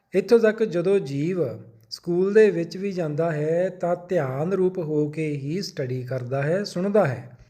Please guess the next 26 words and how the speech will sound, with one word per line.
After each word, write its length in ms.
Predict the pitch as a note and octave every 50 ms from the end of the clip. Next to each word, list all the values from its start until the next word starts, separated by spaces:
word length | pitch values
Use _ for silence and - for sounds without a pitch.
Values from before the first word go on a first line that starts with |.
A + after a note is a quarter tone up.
| _ _ _ _ _ _ _ _ -
ਉੱਥੇ 280 | F3 F#3+ F#3 - B3 B3
ਪੜ੍ਹਾਉਣ 360 | A3+ B3+ A#3+ A3 F3 E3 E3+
ਵਾਲਾ 280 | F#3 G3 G#3 G#3 G#3+ G#3
ਅਧਿਆਪਕ 460 | G3 F3 F3 D3 C3 - - D#3+ -
ਵੀ 200 | D#3+ E3+ G3 G#3+
ਧਿਆਨ 460 | A3 A3 G#3+ F3+ D3 C3+ C#3 D#3 F3
ਰੂਪ 260 | F#3+ F#3+ F#3 F#3 F#3
ਹੋ 280 | G3 E3+ D#3+ D#3+ D3+ D3
ਕੇ 180 | D3 D#3 D#3+ D#3
ਹੀ 160 | D3 D3+ E3
ਪੜ੍ਹਾ 400 | D#3+ E3 E3 D#3 C#3+ A#2+ A#2 A#2
ਰਿਹਾ 220 | A#2+ B2+ D3 E3
ਹੈ। 220 | D3 D3 C3+ G#2 - - - - - - _ _ _ _ _ _ -
ਅਸੀਂ 180 | E3 E3 G#3 A3
ਧਿਆਨ 420 | G#3+ G#3+ A#3+ A3 F#3 D#3+ E3 F#3+
ਰੂਪ 240 | G3+ G#3 A3 A3 A3+
ਹੋ 220 | A3+ F#3+ F#3+ F#3 F#3
ਕੇ 180 | F#3 G#3 G3
ਹੀ 180 | F#3 G3 G#3+ G3+
ਇੱਕ 200 | F3 F#3 - F#3
ਜਗ੍ਹਾ 300 | D#3 E3+ E3+ E3 F3+ F3
ਤੋਂ 180 | F3 F3 E3
ਦੂਸਰੀ 400 | D3+ C#3 C3+ C#3 C#3 D#3 E3 E3+
ਜਗ੍ਹਾ 280 | D#3+ D3+ D#3 D3 E3 D#3
ਜਾਂਦੇ 420 | C#3+ B2+ B2 A2+ A2+ A2 C3+ C#3+
ਹਾਂ। 320 | C#3+ D3 D#3+ D#3+ E3 F#3+